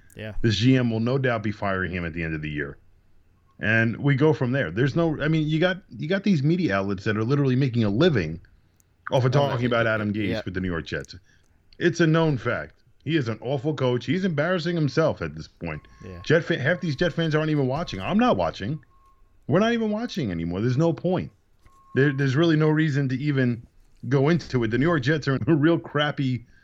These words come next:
Speaker 2: situation, and unfortunately, you gotta just let Adam Gase just ride this disgusting ship.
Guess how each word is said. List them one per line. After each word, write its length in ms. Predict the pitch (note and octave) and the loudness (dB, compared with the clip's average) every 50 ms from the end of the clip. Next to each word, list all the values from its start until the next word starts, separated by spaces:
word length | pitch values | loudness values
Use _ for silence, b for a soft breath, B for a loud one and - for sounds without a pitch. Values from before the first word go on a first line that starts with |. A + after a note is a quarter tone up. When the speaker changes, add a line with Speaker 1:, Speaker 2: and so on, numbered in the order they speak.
| b b | b b
Speaker 2:
situation, 960 | - - - D#3 - C3+ C3 A#2+ B2 C3+ C#3 D#3 - - - A2 F#2+ G2 G#2+ G2+ - | -8 -2 -2 -2 0 2 2 2 4 4 4 4 2 0 -4 -4 -2 -2 -4 -4 -4
and 380 | A#2 A2 B2+ A#2+ A2+ A2+ G2+ - - | -4 -2 -2 -2 -2 -4 -6 -6 -4
unfortunately, 920 | A#2+ B2+ A2 - C#3 D#3 D#3+ - - D3 C3 B2 B2 A#2+ A#2 A2+ A2 A2 b b b b b b b b b b | -4 -4 -2 0 0 0 0 0 0 -2 0 0 0 0 0 0 -2 -4 b b b b b b b b b b
you 160 | - - C3+ C3 | -6 -4 0 2
gotta 200 | D#3 D#3+ D#3+ D3 | 2 2 2 0
just 180 | C#3 C3+ B2 | 0 -2 -2
let 180 | C3+ C#3+ C#3 - - - - _ _ - | 0 -2 -2 -4 -6 -14 -20 _ _ -6
Adam 260 | B2 C3+ C3+ B2+ B2 | -4 -2 0 -2 0
Gase 240 | A#2+ C3 C3+ B2+ - | 0 0 0 0 -2
just 140 | A#2 G2+ G2 | -2 -2 0
ride 280 | A2+ A#2+ B2+ C3 A#2+ | 2 2 2 2 0
this 180 | A2+ A2 - - - _ - F2 G2+ G#2 | 0 -4 -4 -6 -14 _ -18 -18 -14 -6
disgusting 640 | G#2 A#2+ A2 - - - - C#3+ C#3+ C3+ - C3 A#2+ | -4 -4 -4 -4 -4 0 2 2 2 2 0 0 0
ship. 300 | A2+ - - D3+ A2+ - | 0 2 0 0 0 -2